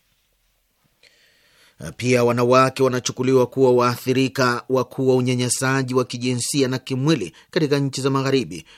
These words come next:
na takwimu zilizopo zinathibitisha wazi suala hilo. Kwa hakika, wanawake wanachukuliwa kuwa binadamu wa daraja la pili katika nchi za Magharibi,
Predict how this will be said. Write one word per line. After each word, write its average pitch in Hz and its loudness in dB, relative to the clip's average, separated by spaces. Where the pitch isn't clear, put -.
na 76 -14
takwimu 131 -2
zilizopo 127 0
zinathibitisha 127 -4
wazi 127 -2
suala 95 -6
hilo. 101 -4
Kwa 165 4
hakika, 156 -2
wanawake 139 2
wanachukuliwa 135 2
kuwa 135 0
binadamu 131 0
wa 131 0
daraja 131 0
la 135 2
pili 139 2
katika 127 -2
nchi 135 -6
za 131 -2
Magharibi, 135 0